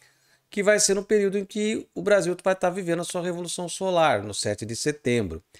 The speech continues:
que eu vou falar lá no vídeo de amanhã de previsões da semana, um sete de setembro perigosíssimo e muito quente que vem vindo por aí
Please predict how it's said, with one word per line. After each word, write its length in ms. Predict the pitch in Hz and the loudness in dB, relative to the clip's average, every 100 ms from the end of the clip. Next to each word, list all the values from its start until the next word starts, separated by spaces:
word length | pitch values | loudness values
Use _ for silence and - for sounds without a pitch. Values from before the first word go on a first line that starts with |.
| _ _ _ | _ _ _
que 80 | 101 | -2
eu 60 | |
vou 120 | 101 | -2
falar 320 | 107 120 123 127 | 2 4 6 6
lá 140 | 123 | 4
no 120 | 135 | 2
vídeo 300 | 135 127 123 | 0 -2 0
de 60 | 127 | 0
amanhã 380 | 139 147 135 131 | 2 2 2 0
de 80 | |
previsões 460 | - 135 135 127 123 | -2 -4 -4 -6 -6
da 60 | 131 | -4
semana, 380 | - 113 123 | -4 -4 -2
um 60 | 131 | -2
sete 420 | - - 127 - | -2 0 0 0
de 80 | 120 | -4
setembro 380 | - 110 123 127 | -2 -2 -2 -4
perigosíssimo 840 | - 143 147 131 117 117 131 147 | -2 -2 0 0 0 -2 -4 -6
e 20 | |
muito 280 | 143 143 175 | -4 -6 -6
quente 420 | - 135 131 131 | -2 0 0 -2
que 100 | 139 | -6
vem 140 | 135 135 | -4 -2
vindo 200 | 131 127 | -2 -2
por 180 | 139 | 2
aí 180 | 143 82 | 2 0